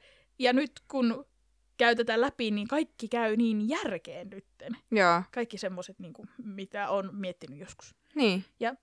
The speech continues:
Speaker 1: todella nerokasta edelleen. Kun vettä sataa, niin voit vaan astua ovesta navettaan, kun se on siinä talossa kiinni.
Speaker 2: Totta. Ihan tosi fiksua.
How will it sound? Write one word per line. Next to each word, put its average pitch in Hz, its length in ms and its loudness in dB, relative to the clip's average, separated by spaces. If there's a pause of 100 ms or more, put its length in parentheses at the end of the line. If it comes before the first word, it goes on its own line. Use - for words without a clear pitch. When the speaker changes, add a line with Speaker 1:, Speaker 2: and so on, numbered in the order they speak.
Speaker 1:
todella 277 320 6
nerokasta 226 500 0
edelleen. 226 480 2 (760)
Kun 202 140 -4
vettä 285 280 2
sataa, 269 320 4
niin 240 100 2
voit 240 180 4
vaan 240 160 6
astua 247 340 2
ovesta 269 520 4 (360)
navettaan, 196 720 4
kun 196 180 -6
se 208 120 0
on 202 140 0
siinä 196 360 -6 (580)
talossa 190 400 0
kiinni. 175 540 -12
Speaker 2:
Totta. 202 380 -2 (360)
Ihan 269 260 4
tosi 185 300 0
fiksua. 185 380 -6